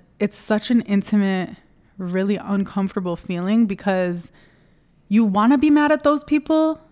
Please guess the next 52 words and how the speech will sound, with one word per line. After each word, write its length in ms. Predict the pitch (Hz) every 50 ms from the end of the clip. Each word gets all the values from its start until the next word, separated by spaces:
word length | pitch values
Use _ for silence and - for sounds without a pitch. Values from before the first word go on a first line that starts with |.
| _ _ _ -
but 200 | 220 208 - -
you're 120 | 233 220
really 260 | 190 185 226 233 240 220
just 200 | 196 214 - 208
mad 180 | 190 180 175
at 80 | 175 -
yourself. 640 | 170 165 - - - - - - - - - _ - _ _ _ _ _ _ _ _ - -
And 500 | 214 214 214 214 196 - - 208 185 196
you'll 120 | 233 240
know 160 | 247 262 262
this 200 | 247 254 247 -
feeling 300 | - 247 226 220 214 196
if 180 | 190 180 - -
you've 120 | 208 190
ever, 340 | - - 196 190 180 185 180
like, 460 | 175 170 165 165 160 _ - - - - _ _ _ - - - - _ _ _ -
sat 400 | - - - - 196 190 - -
and 140 | 196 185 165
just 180 | 180 - - _ _ -
thought 200 | - 190 214 185
about, 240 | 175 180 175 - -
like, 220 | - - - - _ _ _ _ _ _ -
"If 140 | 214 214 -
I 100 | 214 214
could 160 | - 214 196
go 120 | 180 185
back, 280 | 165 160 180 175 - - -
I 140 | 208 214 220
would 160 | 220 214 185
respond 400 | 180 185 - - - 180 165 170
like 220 | - - 175 - -
this." 200 | 180 180 - -
Or 140 | - 190
you 100 | 202 202 196
even 240 | 196 208 220 220 202
fantasize 640 | - - 190 175 180 185 - - 190 185 185 180 180
about, 280 | 185 175 175 170 175 -
like, 280 | 175 170 165 - - - _ _ _
how 280 | - - - 196 180 190
you 220 | 190 185 180 180
wish 360 | 175 170 180 175 - - -
you 80 | 202 196
would 100 | 196 196
have 160 | 208 202 202
responded. 640 | 214 214 - - 220 220 220 220 226 233 226 226
So 100 | - 208
I 160 | - - 196 196
totally, 560 | 190 - - - 202 208 214 247 254 262 240
totally 340 | - 220 196 185 190 185 175
get 220 | 165 175 170 -
that. 240 | 190 190 208 190 185
And 220 | 190 180 180 175